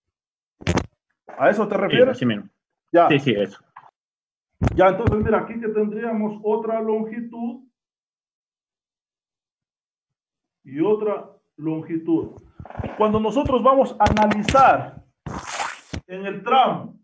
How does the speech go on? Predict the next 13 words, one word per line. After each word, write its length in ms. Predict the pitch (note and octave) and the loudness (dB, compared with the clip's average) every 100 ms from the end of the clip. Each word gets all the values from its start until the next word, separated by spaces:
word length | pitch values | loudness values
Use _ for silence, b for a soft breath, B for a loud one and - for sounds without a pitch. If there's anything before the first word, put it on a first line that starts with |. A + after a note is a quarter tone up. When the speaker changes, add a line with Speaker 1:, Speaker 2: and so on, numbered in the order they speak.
| _ _ | _ _
Speaker 1:
A 240 | - B3 B3+ | -2 0 0
B, 460 | G#3+ C4+ C#4+ C#4+ - _ _ | 0 -4 -6 -8 -18 _ _
¿qué 140 | C#4+ | -10
pasaría 540 | A3 A#3+ A3+ A3 A3 | -6 -6 -4 -6 -4
aquí? 440 | A3+ A3 G#3 - - | -6 -6 -6 -6 -10
Aquí 180 | D3 A3+ | -16 -12
vamos 240 | B3+ B3+ | -8 -8
a 100 | A#3+ A3 | -8 -8
tener, 420 | A3 A#3 B3+ - - | -8 -8 -10 -14 -14
por 240 | F#3 F#3+ | -12 -12
decirte, 520 | F#3 B3 G#3 A#3 A3+ - | -14 -16 -14 -10 -10 -8
otra 420 | G#3 A#3 A#3 A#3 A#3 | -8 -6 -6 -8 -6
carga, 440 | B3 G#3+ G#3+ A#3 | -4 -4 -6 -10